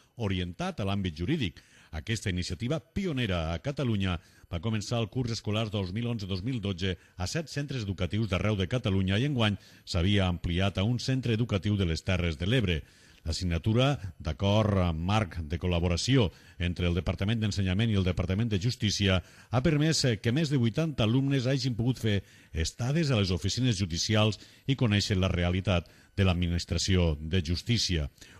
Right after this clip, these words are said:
Un cop superat l'àmbit teòric del curs, cada alumne haurà de fer un total de dues-centes cinquanta hores de pràctiques a les oficines judicials sota la supervisió d'un tutor del mateix jutjat per complementar la seva formació.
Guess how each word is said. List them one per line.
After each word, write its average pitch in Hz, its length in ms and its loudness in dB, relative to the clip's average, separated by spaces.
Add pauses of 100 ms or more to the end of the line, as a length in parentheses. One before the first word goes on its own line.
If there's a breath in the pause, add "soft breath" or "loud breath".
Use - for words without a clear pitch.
(100)
Un 107 160 2
cop 113 240 2
superat 101 320 2
l'àmbit 98 480 0
teòric 92 320 0
del 80 160 -2
curs, 147 320 -2
cada 87 240 0
alumne 120 240 0
haurà 101 240 2
de 87 80 2
fer 117 160 -2
un 98 80 -4
total 107 300 0 (260 loud breath)
de 92 80 0
dues-centes 120 480 0
cinquanta 139 400 -2
hores 135 240 0
de 113 80 -2
pràctiques 127 480 -4
a 117 80 0
les 92 160 0
oficines 98 400 -2
judicials 95 640 -2 (260 loud breath)
sota 170 300 -2
la 143 80 2
supervisió 107 640 0
d'un 127 240 -2
tutor 90 380 0 (260 soft breath)
del 90 160 0
mateix 87 240 0
jutjat 95 560 -2 (160 loud breath)
per 113 160 -2
complementar 139 640 -2 (260 soft breath)
la 82 160 0
seva 78 560 -2
formació. 85 640 0